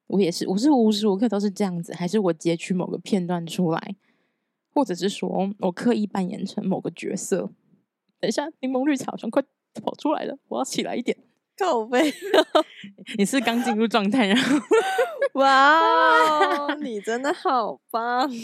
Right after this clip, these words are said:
Speaker 2: 哦。<laughs>
Speaker 1: 所以他们会想知道说，是不是无时无刻的我都像阿紫一样，那种强大、独立、坚强、勇敢的新时代女性，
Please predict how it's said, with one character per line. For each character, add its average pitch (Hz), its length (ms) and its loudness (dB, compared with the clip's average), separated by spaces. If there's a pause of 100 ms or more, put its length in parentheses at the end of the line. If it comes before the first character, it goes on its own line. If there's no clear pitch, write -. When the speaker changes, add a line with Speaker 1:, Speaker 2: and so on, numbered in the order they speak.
(240)
Speaker 2:
哦。 214 220 -6 (240)
<laughs> - 1400 -6
Speaker 1:
所 339 120 -8
以 311 40 -4
他 311 80 -2
们 247 120 2
会 226 120 2
想 196 220 -2
知 185 140 -4
道 196 180 2
说， 180 400 -2
是 226 140 -8
不 202 100 -2
是 202 160 -2
无 170 180 -2
时 175 180 -2
无 165 80 2
刻 202 180 0
的 170 140 -2
我 110 220 -4
都 180 140 2
像 185 160 -2
阿 175 200 -4
紫 170 200 -8
一 - 180 -10
样， 170 240 -2 (540)
那 185 80 2
种 151 220 0
强 165 400 -4
大、 185 380 -4 (100)
独 175 160 2
立、 214 160 2
坚 190 240 0
强、 185 260 2
勇 160 200 0
敢 165 140 -4
的 - 100 -8
新 175 200 -2
时 - 120 -6
代 165 160 -2
女 - 200 -8
性， - 340 -4